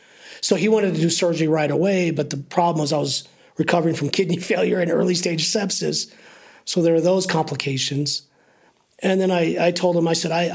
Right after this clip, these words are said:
I don't wanna do this anymore. This is becoming a, quite the production to keep me alive. And I'm not,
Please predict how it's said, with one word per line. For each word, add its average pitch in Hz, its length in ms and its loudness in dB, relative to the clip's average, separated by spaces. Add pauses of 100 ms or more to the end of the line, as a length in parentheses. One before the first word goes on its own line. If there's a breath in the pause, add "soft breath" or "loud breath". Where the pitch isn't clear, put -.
I - 20 4
don't 214 180 0
wanna 175 220 2
do 139 240 0
this 202 260 0
anymore. 127 460 -4
This 147 180 0
is 190 80 -2
becoming 160 460 0
a, 127 240 -4 (500 soft breath)
quite 180 240 2
the 180 100 -2
production 165 580 0
to 143 60 -2
keep 170 280 -2
me 151 160 2
alive. 139 680 0 (680 soft breath)
And 143 220 -4
I'm 143 160 -2
not, 156 260 -2